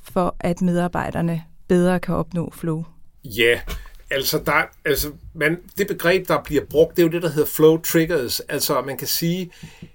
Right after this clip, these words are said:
Speaker 2: vi kan sige flowfremmende forhold. Øhm, nogle af de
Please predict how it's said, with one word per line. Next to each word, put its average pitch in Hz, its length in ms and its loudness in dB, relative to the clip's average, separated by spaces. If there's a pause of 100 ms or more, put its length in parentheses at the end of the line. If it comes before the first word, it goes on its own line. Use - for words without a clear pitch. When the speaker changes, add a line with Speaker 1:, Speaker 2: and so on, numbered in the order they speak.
(260)
Speaker 2:
vi 139 120 -8
kan 139 120 -8
sige 131 260 -8 (120)
flowfremmende 135 640 2
forhold. 120 560 -4 (280)
Øhm, 117 600 -4 (500)
nogle 185 260 0
af 170 80 -4
de 170 220 -2